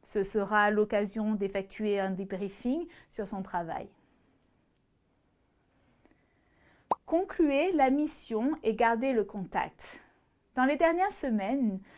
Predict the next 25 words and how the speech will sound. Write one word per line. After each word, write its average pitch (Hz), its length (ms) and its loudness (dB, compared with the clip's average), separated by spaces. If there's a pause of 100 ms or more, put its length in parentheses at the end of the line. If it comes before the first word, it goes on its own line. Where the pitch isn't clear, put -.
(240)
demandez-vous 330 680 0
à 226 80 0
votre 202 260 -4
alternant 233 580 0
de 247 200 2
rédiger 262 680 0
un 240 160 -2
rapport 277 500 2
d'étonnement 220 800 -2 (600)
où 330 360 4
il 247 200 2
indiquera 277 720 2
ce 254 200 -6
qu'il 220 200 -4
a 202 80 2
remarqué 220 640 0
dans 208 320 -4
le 196 120 -2
fonctionnement 233 760 2
du 240 120 0
service, 190 760 -8 (500)
ce - 120 -10
qui 208 180 -8
l'a 180 180 0
surpris. 226 800 -6